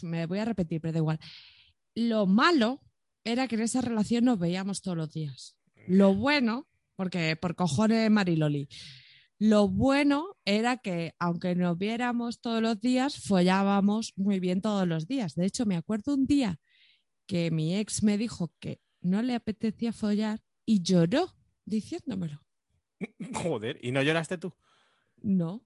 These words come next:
Speaker 1: yo dije, "Bueno".
Speaker 2: ¡Por fin!
Speaker 1: Y luego me acuerdo de otro día que yo me iba a mi casa enfadada, ¿vale? Porque enfado sabía casi más que sexo.
Speaker 2: Claro.
Speaker 1: Me iba a mi casa enfadada y no íbamos a haber follado,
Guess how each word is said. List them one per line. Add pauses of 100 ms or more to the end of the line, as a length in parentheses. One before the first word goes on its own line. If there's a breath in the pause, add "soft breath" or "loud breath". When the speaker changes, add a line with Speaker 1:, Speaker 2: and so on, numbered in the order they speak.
(120)
Speaker 1:
yo
dije,
"Bueno".
Speaker 2:
¡Por
fin! (500)
Speaker 1:
Y
luego
me
acuerdo
de
otro
día (180)
que
yo
me
iba
a
mi
casa
enfadada, (1000)
¿vale?
Porque
enfado
sabía
casi
más
que
sexo. (260)
Speaker 2:
Claro. (480)
Speaker 1:
Me
iba
a
mi
casa
enfadada
y
no
íbamos
a
haber
follado,